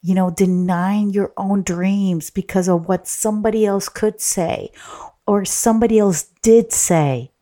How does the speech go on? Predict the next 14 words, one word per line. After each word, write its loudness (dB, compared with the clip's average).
I -2
love -2
to -4
see -2
people -4
where 2
I 2
wish 0
I 0
could -10
see -2
myself. -4
You 0
know, 2